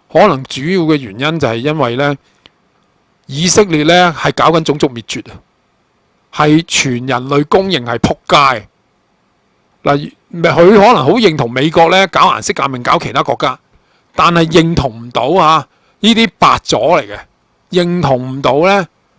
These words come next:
內塔尼亞胡咁樣去赤裸裸去種族滅絕啦。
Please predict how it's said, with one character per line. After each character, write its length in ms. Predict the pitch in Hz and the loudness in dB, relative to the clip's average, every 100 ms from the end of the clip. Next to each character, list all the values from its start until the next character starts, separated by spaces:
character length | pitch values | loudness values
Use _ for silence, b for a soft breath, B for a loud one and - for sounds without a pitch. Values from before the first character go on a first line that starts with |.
| _ _ | _ _
內 160 | 160 156 | 0 2
塔 140 | 165 | 0
尼 180 | 127 123 | 0 0
亞 160 | 147 | 0
胡 160 | 143 110 | 0 -6
咁 200 | - 113 165 | -8 -6 -4
樣 260 | 196 156 170 185 | 0 2 2 0
去 160 | 160 156 | 0 -2
赤 80 | |
裸 180 | 139 143 | 0 0
裸 280 | 156 156 156 | 4 4 2
去 140 | 135 127 b b b | 0 -4 b b b
種 180 | - 139 | -6 0
族 100 | 156 | 0
滅 140 | 123 127 | 0 -4
絕 180 | - 101 | -4 -2
啦。 180 | 117 | -4